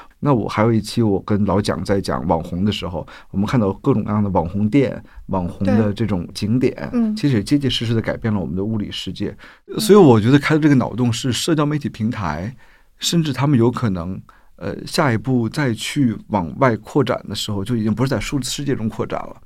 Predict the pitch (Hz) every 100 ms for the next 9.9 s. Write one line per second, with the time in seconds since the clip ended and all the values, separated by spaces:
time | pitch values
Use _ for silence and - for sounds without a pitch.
0 | - - - 135 120 113 143 135 123 -
1 | - - - 131 - 117 76 - - -
2 | - 117 107 165 175 113 165 147 87 90
3 | 107 104 175 135 95 104 139 123 143 139
4 | - - 85 95 - - 165 123 95 113
5 | 101 107 98 - 80 - - 107 107 101
6 | - - - - _ 127 120 180 160 131
7 | 135 170 160 90 - 117 117 104 104 117
8 | 110 104 98 101 87 65 - - - 143
9 | 147 123 104 - 69 80 110 117 127